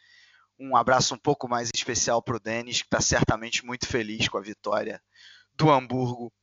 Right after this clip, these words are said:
sobre o São Paulo. Vamos então aí, só antes da gente começar de fato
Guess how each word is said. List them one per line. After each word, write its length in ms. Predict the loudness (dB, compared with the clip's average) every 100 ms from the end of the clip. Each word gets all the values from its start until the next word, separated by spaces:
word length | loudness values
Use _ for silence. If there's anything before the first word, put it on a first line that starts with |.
| _ _ -20 _
sobre 480 | -4 0 2 2 0
o 120 | 0 2
São 400 | 4 4 2 -8
Paulo. 640 | 4 6 6 2 -10 -12 -12 _ _ -18
Vamos 440 | 2 4 4 2 -2
então 480 | -4 4 6 8
aí, 180 | 6 4
só 220 | 0 6
antes 540 | 6 6 2 0 0 2
da 120 | 0
gente 540 | 0 -6 -2 -2 -2 -10
começar 560 | -6 -4 2 4 4 2
de 100 | -6
fato 480 | 2 4 4 0